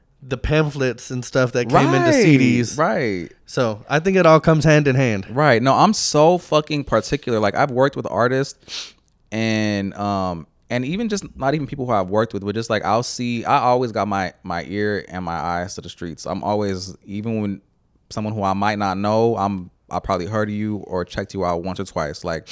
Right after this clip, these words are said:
Speaker 2: and one thing, like, if, if it's something that I do where it's, like, photography or graphic design,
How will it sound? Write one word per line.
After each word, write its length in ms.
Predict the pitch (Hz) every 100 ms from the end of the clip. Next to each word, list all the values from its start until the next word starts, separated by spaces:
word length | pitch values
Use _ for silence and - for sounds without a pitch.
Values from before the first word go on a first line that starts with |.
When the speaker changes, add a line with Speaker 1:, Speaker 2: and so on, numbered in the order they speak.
| - - _ _ _ _ _ -
Speaker 2:
and 600 | 120 123 123 120 113 107 -
one 300 | 101 127 170
thing, 360 | 175 175 175 160
like, 380 | 123 110 - -
if, 320 | 113 - _
if 160 | 117 160
it's 120 | 156
something 280 | 156 143 151
that 120 | 117
I 120 | 101
do 540 | 95 95 104 120 131 139
where 200 | 104 95
it's, 100 | 95
like, 160 | 92 87
photography 600 | 92 104 98 98 101 98
or 240 | 76 87
graphic 360 | - 87 - -
design, 440 | 90 90 98 113